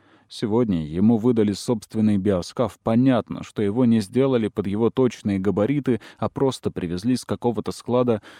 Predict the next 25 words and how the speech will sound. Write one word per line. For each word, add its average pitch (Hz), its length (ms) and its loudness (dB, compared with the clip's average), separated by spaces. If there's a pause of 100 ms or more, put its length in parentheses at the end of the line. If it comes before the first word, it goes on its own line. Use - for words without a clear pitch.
(340)
какого-нибудь 107 600 0
М 92 100 0
Ч 104 220 0
С - 140 -6
или 98 100 0
Росрезерва, 95 760 0
но 110 160 4
сам 135 280 2
факт - 460 -2
того, 110 340 0
что - 220 -6
такие 113 360 -2
скафандры 107 640 0
существовали, 107 800 -2
даже 110 300 0
на 110 120 2
детей 104 340 -2
уже 110 260 -2
говорило 90 480 -2
о 82 40 -4
том, 127 200 0
что 113 200 -6
к - 80 -12
чему-то 117 500 2
готовились, 85 760 -2